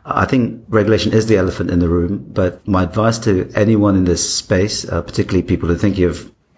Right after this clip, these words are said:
going into sort of healthcare A I startup, is it's probably one of the first things you need to be thinking about. And whatever funding you raise, it doesn't account for the amount of money you need to spend and, and time you need to spend getting your regulatory documents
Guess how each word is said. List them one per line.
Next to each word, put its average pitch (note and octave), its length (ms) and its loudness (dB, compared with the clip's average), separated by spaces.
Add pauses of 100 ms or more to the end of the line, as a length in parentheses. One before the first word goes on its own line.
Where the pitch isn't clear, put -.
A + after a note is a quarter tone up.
(360)
going F#2 220 2
into E2 160 0
sort F2 160 0
of D#2+ 80 -2
healthcare F2+ 320 0
A F2 140 2
I F2 60 4
startup, E2+ 420 0
is D#2+ 80 0
it's D#2 120 -6
probably F#2+ 220 -2
one F2+ 80 2
of E2+ 60 0
the E2 80 -2
first F2 320 -2
things E2+ 340 0
you F2 60 0
need E2 80 -2
to - 80 -6
be D#2+ 80 -4
thinking E2+ 260 -4
about. D2+ 260 -6 (120)
And F#2 120 0
whatever G2 280 2
funding F2+ 560 2
you F2 100 -2
raise, F2+ 600 0
it - 260 -16
doesn't F#2 260 2
account F2 360 -2
for E2+ 60 -2
the E2 100 0
amount F2 340 0
of E2 80 -6
money F2 260 2
you E2 140 2
need F2 180 -2
to - 80 -10
spend E2 500 -4 (100)
and, D#2+ 180 -4
and D#2+ 180 -6
time B2+ 240 2
you F#2+ 60 0
need E2+ 100 -2
to - 80 -6
spend E2+ 500 -4
getting F2 400 0
your F2 180 0
regulatory F2 800 0
documents F#2 640 0